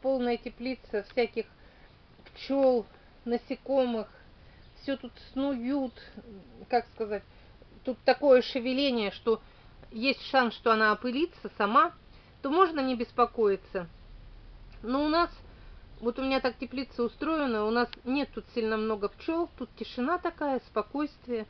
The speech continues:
<clears throat> И если я не опылю сама, то много-много пропадет вот этих вот женских цветочков с завистью. Вот видите,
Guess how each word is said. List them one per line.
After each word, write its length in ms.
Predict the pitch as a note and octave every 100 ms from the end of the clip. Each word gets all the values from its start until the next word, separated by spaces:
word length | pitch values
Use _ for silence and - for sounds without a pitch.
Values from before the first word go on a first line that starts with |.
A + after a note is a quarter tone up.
| - - - -
<clears throat> 800 | C4+ D#4+ - - - - -
И 60 | B3
если 340 | C#4+ D#4+ -
я 180 | C4+ C4
не 140 | B3+ B3+
опылю 340 | B3 C4 C4
сама, 400 | - B3+ D#4 F4+ - - - -
то 100 | C#4+
много-много 800 | D4+ D#4+ E4+ A3+ A#3 C#4 F4+ C4+
пропадет 560 | A#3+ A3 - A3+ D#4 -
вот 180 | A3+ C#4
этих 280 | B3+ B3+ A3+
вот 180 | A#3 - - - A#3
женских 480 | A3 D4 - C4 - -
цветочков 520 | A#3 C#4 B3+ - G#3
с 120 | G3
завистью. 580 | G3+ G#3 F#3 - F#3+ F3 - - - - - -
Вот 180 | A#3+ A#3+
видите, 400 | C#4+ C4+ A#3 F#3+